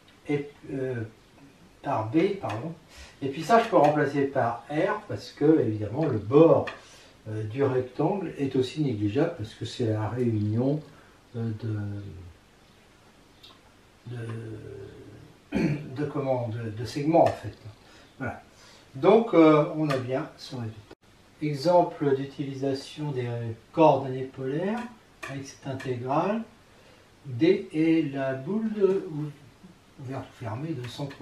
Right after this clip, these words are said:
zéro et de rayon un. Donc on fait le changement polaire, et donc X Y devient comme ça, et puis il va y avoir R des, des θ dr. Alors j'intègre d'abord par rapport à θ, donc je change sinus θ, cosinus θ, donc sinus de θ sur deux,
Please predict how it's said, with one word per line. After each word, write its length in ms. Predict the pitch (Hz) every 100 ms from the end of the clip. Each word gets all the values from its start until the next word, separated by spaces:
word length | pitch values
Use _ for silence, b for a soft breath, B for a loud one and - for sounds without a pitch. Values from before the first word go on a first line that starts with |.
| 117 117
zéro 340 | 131 156 175
et 60 | 135
de 40 |
rayon 200 | 131 117
un. 1400 | 104 - _ _ _ - _ - _ - - _ _ -
Donc 100 | -
on 60 |
fait 140 | 147 165
le 80 | 151
changement 380 | 147 127 127
polaire, 640 | - 120 117 147 185 226 233 - B B - -
et 100 | 110
donc 340 | 104 117 151 151 -
X 300 | 123 - -
Y 380 | 113 120 127 110
devient 300 | 110 110 117 113 110
comme 160 | 101
ça, 420 | - 123 139 196 220 - 117
et 60 | 107
puis 140 | - 127
il 80 |
va 60 | 123
y 100 | 101
avoir 360 | 107 127 165 -
R 180 | 127 139 127 113 113 - 117
des, 120 | 131
des 20 |
θ 300 | 113 110 151
dr. 100 | 120 92 - - _ b b b b
Alors 140 | 131 135
j'intègre 380 | 156 156 165 147
d'abord 420 | 135 147 - -
par 120 | 127
rapport 340 | 123 - 131
à 80 | 131
θ, 400 | 135 139 175 170
donc 180 | 135 120
je 60 | 147
change 400 | - 175 160 -
sinus 320 | 151 139 -
θ, 340 | 143 135 143 135
cosinus 400 | 123 - 131 113
θ, 300 | 127 - 143
donc 360 | 131 107 104
sinus 400 | 104 - 131 131
de 120 | 117 123
θ 340 | 120 113 123
sur 180 | - 117
deux, 320 | 135 202 226